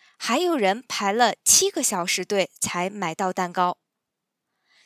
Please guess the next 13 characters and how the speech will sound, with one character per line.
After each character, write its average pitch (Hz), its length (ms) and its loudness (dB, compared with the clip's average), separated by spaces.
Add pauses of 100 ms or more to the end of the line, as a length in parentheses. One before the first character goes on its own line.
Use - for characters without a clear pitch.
有 269 180 2
些 339 260 2
人 254 260 0
专 262 240 2
门 226 220 0
在 220 380 4
Lady 233 320 0
M 220 300 -2 (120)
排 185 220 -4
队 208 240 -2
买 185 240 -2
蛋 190 200 -4
糕， 208 300 0